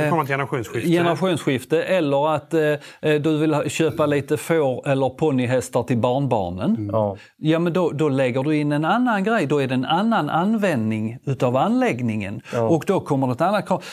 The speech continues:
Speaker 2: Eh, både i den här handbok för elinstallationer, eh, i lantbruk och hästverksamhet. I
Speaker 3: Ja.
Speaker 2: början står det, vad är definitionen på ett lantbruk?
Speaker 3: Mm.
Speaker 2: Och, eh, det är, eh, ganska exakt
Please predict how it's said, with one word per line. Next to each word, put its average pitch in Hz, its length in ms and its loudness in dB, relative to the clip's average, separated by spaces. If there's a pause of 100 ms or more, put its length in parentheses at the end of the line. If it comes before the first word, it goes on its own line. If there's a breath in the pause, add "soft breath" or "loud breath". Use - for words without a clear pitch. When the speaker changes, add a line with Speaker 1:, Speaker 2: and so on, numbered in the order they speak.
(140 loud breath)
Speaker 2:
Eh, 160 260 2
både 208 360 0
i 214 80 2
den 208 160 0
här 202 260 2
handbok 160 380 0
för 160 120 0
elinstallationer, 127 920 2 (120)
eh, 139 100 0
i 120 340 2
lantbruk 120 520 0
och 117 80 2
hästverksamhet. 127 800 0
I - 140 2
Speaker 3:
Ja. 131 60 2 (100)
Speaker 2:
början 165 340 2
står 143 280 0
det, 120 180 2 (200 loud breath)
vad 131 380 0
är 113 380 2
definitionen 127 1080 0
på 104 320 0
ett 101 120 -6
lantbruk? 160 720 0 (140 loud breath)
Speaker 3:
Mm. 110 220 -2
Speaker 2:
Och, 147 340 0
eh, 135 320 2
det 143 200 0
är, 131 640 2
eh, 120 60 0 (420 loud breath)
ganska 143 680 0
exakt - 580 -2